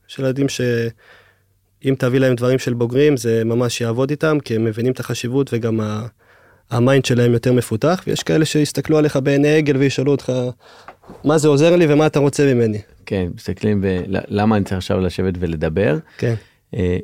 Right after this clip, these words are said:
Speaker 2: ש-, שגם את זה עשינו איזה שהם התאמות, שאני חושב שבסוף יש דברים שמאוד קל איתם. כלומר, אה, במחקרים על דור האלפא והזד אפילו,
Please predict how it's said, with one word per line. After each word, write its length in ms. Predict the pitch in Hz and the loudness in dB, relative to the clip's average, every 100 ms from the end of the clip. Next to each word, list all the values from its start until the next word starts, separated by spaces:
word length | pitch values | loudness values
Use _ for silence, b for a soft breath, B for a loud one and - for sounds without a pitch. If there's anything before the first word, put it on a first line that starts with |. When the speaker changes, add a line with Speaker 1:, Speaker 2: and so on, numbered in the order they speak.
| - - | -10 -14
Speaker 2:
ש-, 140 | - - | -12 -6
שגם 360 | - 110 160 | 0 2 2
את 100 | 170 | 2
זה 300 | 160 185 185 - _ _ _ _ | 0 2 0 -2 _ _ _ _
עשינו 380 | 117 - 131 127 | -12 -2 2 2
איזה 180 | 120 123 | 2 0
שהם 260 | - 107 101 | -2 0 -2
התאמות, 640 | - 104 160 165 - - b b b _ | 0 0 2 0 -4 -18 b b b _
שאני 340 | - 104 95 | -6 -2 0
חושב 380 | 90 95 - 113 | -2 -2 0 0
שבסוף 1300 | 107 120 113 110 104 _ _ - 95 - 117 113 - - | 0 0 2 2 -2 _ _ -6 -6 -2 0 -2 -4 -6
יש 200 | 110 107 | -2 -2
דברים 360 | 104 95 107 107 | 0 0 0 0
שמאוד 520 | 107 98 95 101 87 - | 0 0 2 0 -2 -4
קל 220 | 95 95 | 0 0
איתם. 340 | 90 - 80 76 - | 0 -2 -4 -6 -16
כלומר, 520 | - 87 90 87 87 - - | -20 -14 -8 -8 -8 -12 -14
אה, 60 | - - _ | -14 -14 _
במחקרים 640 | 92 90 - 90 98 104 | -8 -8 -4 0 2 2
על 120 | 92 87 | 0 0
דור 300 | 95 92 92 | 0 0 0
האלפא 640 | 85 - 101 98 92 85 80 | 0 0 -2 -2 -2 -2 -2
והזד 720 | 80 80 82 90 107 107 92 | -2 0 -2 0 0 0 -2
אפילו, 560 | - 90 80 80 82 | -6 -6 -6 -6 -8